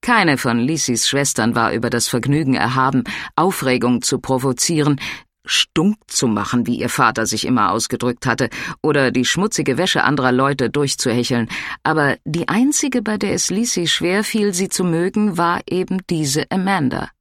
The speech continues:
Amanda, die älteste und sonderbarste der ehemaligen Debuscher Girls aus Lisbon Falls,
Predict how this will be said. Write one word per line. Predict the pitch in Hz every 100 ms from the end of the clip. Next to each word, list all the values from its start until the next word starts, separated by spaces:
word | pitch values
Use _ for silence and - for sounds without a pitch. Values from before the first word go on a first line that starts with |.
| _ _ _ 151
Amanda, | 160 170 202 208 202
die | 180 160 -
älteste | 180 185 202 - 214 - - -
und | - 160 135
sonderbarste | - 160 214 131 - 98 - - - 107
der | 127 -
ehemaligen | 165 165 151 143 135 127 127 120
Debuscher | 151 139 123 123 120
Girls | 131 127 131 -
aus | 113
Lisbon | 151 156 127 120
Falls, | - 123 147 -